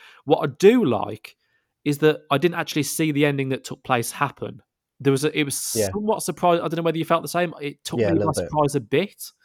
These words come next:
Speaker 2: Yeah, I d-, yeah. I mean, you know, there's gonna be, w-, without, with no spoilers.
Speaker 1: No.
Speaker 2: w-, the way it ends, you kind of know that something like that is going to happen, but not necessarily like that.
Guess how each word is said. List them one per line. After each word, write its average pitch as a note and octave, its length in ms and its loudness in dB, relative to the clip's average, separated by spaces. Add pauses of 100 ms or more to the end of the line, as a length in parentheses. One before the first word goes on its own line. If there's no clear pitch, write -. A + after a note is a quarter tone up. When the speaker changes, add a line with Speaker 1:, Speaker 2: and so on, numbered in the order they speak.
Speaker 2:
Yeah, F2 260 -4
I G#2 80 -4
d-, A2 120 0
yeah. B2+ 300 2
I C3+ 40 4
mean, C3 180 0
you C#3+ 100 2
know, D3 260 2
there's A#2 200 -4
gonna G#2+ 180 -6
be, G2 180 -8
w-, G2 240 -12 (280)
without, G#2 420 -2
with A2+ 160 -6
no F#2 180 -8
spoilers. G#2+ 520 -6 (240)
Speaker 1:
No. A2 240 -4 (360)
Speaker 2:
w-, G#2+ 160 -12
the A2+ 80 -4
way B2+ 220 4
it A#2+ 60 -2
ends, F2+ 380 -6
you G2+ 60 -8
kind A#2 240 -8
of A2 100 -8
know G#2+ 220 -4
that F2+ 140 -14
something G#2+ 460 -8
like G2+ 320 -8
that G2 240 -8
is G2 80 -10
going G2 220 -6
to - 60 -18
happen, G#2+ 320 -10
but G2+ 120 -8
not G#2 140 -6
necessarily G2 720 -8 (100)
like F#2+ 400 -6
that. - 320 -16